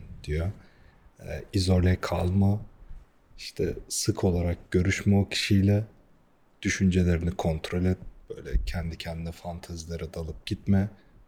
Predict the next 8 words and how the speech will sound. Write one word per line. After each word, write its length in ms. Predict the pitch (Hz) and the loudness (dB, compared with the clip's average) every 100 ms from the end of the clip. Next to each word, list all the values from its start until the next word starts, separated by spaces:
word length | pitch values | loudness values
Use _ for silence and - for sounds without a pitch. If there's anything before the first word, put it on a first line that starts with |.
| - | -4
rasyonel 540 | 87 87 - 87 85 92 | -2 0 0 0 2 4
ol, 220 | 92 92 - - - - _ _ - - - - - - - | 4 2 0 -14 -20 -20 _ _ -20 -20 -20 -20 -20 -18 -18
işte 160 | - - | -18 -2
başkalarıyla 840 | 101 98 - 90 82 85 85 85 | 0 2 2 0 2 2 2 0
birlikte, 600 | 82 78 87 - 92 90 - - _ - | 0 -2 -2 -2 2 2 0 -6 _ -6
e, 40 | 85 90 - | -4 -4 -2
vakit 380 | 85 87 - - | -2 -2 -6 0
geçir, 520 | 98 - 98 - - | 0 2 2 0 -4